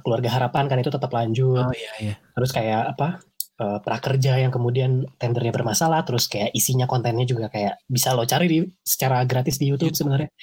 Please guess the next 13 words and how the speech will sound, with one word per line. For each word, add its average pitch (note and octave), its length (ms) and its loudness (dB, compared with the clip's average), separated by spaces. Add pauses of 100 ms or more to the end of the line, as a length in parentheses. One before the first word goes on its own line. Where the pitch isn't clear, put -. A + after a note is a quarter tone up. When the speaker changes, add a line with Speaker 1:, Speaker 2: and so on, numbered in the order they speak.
(140)
Speaker 2:
Iya. A#2 220 0
Speaker 1:
Heeh. D3 260 2 (460)
Terus C#3+ 200 0 (140)
kayak, A2+ 360 0 (760)
em, A#2 440 2 (1500)
ada C3 180 0
bantuan B2 460 2 (840)
apa - 160 -8
lagi C3+ 340 2
ya? - 60 -10 (320)
Gue B2 160 -4
lupa A#2+ 80 -2
deh. A2 160 -2